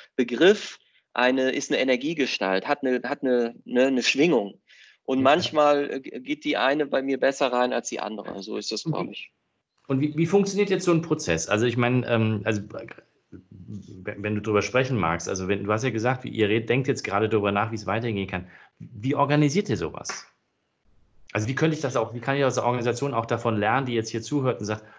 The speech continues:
Speaker 2: okay, der, der will jetzt sich gerade verändern oder, äh, hat dann einer eine Idee und alle müssen hinterherrennen oder, oder wie, wie organisiert ihr so, ihr, ihr so eine, so eine, äh, so einen Di-, Dialog?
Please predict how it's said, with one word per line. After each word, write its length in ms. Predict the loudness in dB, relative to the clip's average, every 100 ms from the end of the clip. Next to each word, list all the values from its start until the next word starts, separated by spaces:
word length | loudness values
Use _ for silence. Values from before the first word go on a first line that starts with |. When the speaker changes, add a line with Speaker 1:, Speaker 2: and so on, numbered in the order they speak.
| _
Speaker 2:
okay, 480 | -10 -6 -4 -4 -6
der, 160 | -8 -8
der 180 | -6 -2
will 80 |
jetzt 180 | 0 0
sich 120 | -4 -4
gerade 240 | -2 -2
verändern 560 | -2 -2 0 0 0 0
oder, 300 | 0 -2 -6 -20 -20 _
äh, 320 | -6 -4 -4
hat 180 | -2 0
dann 100 | 2
einer 260 | 2 2 2
eine 240 | 0 -2
Idee 300 | -2 -2 -2
und 60 | 0
alle 180 | 2 0
müssen 240 | 0 0
hinterherrennen 640 | 0 0 0 2 2 0
oder, 380 | 0 2 2 0
oder 180 | 0 0
wie, 140 | -2 -8
wie 280 | -8 -4
organisiert 500 | 0 2 2 0 -2
ihr 100 | -4
so, 120 | -6 -6
ihr, 240 | -6 -6
ihr 140 | -10 -10
so 120 | -8
eine, 220 | -8 -8 -14 _
so 160 | -10
eine, 640 | -6 -4 -4 -6 -8 -6 -6
äh, 60 | -6
so 120 | -2
einen 120 | 0
Di-, 160 | 2 2
Dialog? 560 | 4 4 4 2 -4